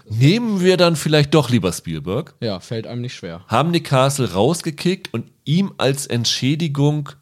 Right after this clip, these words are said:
Speaker 1: diesen Film gegeben. Dann gab es aber diese Drehbuchänderungen von Nora Ephron, von denen ich vorhin berichtet hatte. Mit denen i-,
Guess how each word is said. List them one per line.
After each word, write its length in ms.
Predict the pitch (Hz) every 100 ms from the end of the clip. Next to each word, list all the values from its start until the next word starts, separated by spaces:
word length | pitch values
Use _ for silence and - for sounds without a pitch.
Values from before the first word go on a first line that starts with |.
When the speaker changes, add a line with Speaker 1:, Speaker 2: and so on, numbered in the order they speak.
| -
Speaker 1:
diesen 240 | 127 110
Film 300 | 90 82 76
gegeben. 420 | 69 64 50 50 - _ -
Dann 380 | 123 165 220 - _ -
gab 280 | 135 127 160
es 300 | - 139 -
aber 240 | 107 117 117
diese 240 | 113 107
Drehbuchänderungen 1600 | 98 107 151 170 139 127 - _ _ 107 113 113 101 107 110 110 -
von 200 | - 120
Nora 240 | 120 113
Ephron, 480 | - 143 - 76 67 -
von 160 | - 87
denen 160 | 87 67
ich 100 | -
vorhin 240 | 85 73
berichtet 420 | - 71 73 -
hatte. 240 | - - - -
Mit 380 | 104 90 _ 127
denen 400 | 143 202 202 -
i-, 140 | 151